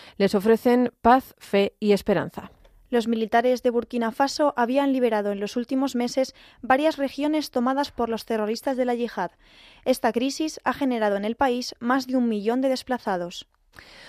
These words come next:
Speaker 1: Por su parte, el padre Teodor Caboré, sacerdote de la diócesis de Caya, ha comentado esta mañana en el programa Perseguidos pero no olvidados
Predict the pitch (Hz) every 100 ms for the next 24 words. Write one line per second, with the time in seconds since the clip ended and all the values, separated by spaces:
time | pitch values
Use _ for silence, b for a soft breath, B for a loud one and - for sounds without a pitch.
0 | B B 214 196 208 226 220 226 226 220
1 | 202 208 208 214 220 214 208 196 196 214
2 | 220 - 190 180 214 240 294 - 190 196
3 | 185 202 226 214 190 185 202 220 214 220
4 | 190 185 - 214 220 214 214 240 226 220
5 | 220 220 - 202 190 185 208 226 233 233
6 | 214 180 170 180 175 190 208 214 208 185
7 | - 180 202 202 220 220 - 190 175 185
8 | 190 180 180 190 196 220 262